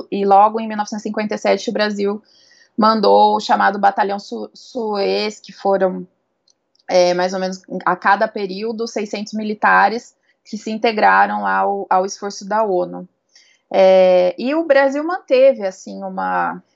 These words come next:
uma certa regularidade e frequência de contribuições. Então, tem alguns dados que mostram que depois de Suez, até a década, final da década de oitenta, a onu autorizou dezoito missões e o Brasil vai participar de oito delas.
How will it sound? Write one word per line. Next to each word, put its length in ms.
uma 220
certa 840
regularidade 840
e 40
frequência 680
de 80
contribuições. 1000
Então, 320
tem 200
alguns 300
dados 400
que 120
mostram 460
que 340
depois 340
de 80
Suez, 480
até 340
a 80
década, 400
final 260
da 140
década 400
de 180
oitenta, 760
a 140
onu 240
autorizou 400
dezoito 420
missões 400
e 40
o 40
Brasil 300
vai 100
participar 520
de 120
oito 460
delas. 640